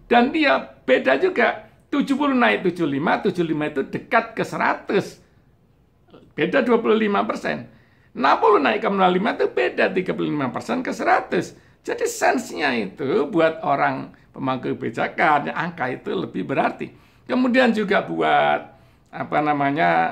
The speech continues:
eh, ilmuwan-ilmuwan yang ingin menyumbangkan, eh, ilmunya untuk bagaimana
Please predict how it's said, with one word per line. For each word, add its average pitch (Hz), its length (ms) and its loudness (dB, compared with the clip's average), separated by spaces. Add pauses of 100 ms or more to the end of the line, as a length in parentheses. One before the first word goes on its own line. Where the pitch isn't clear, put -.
(120)
eh, 139 580 -6 (200)
ilmuwan-ilmuwan 220 1120 4
yang 165 160 2
ingin 143 320 -4
menyumbangkan, 143 960 0 (540)
eh, 139 720 0 (360)
ilmunya 175 880 2
untuk 151 240 -6
bagaimana 135 800 0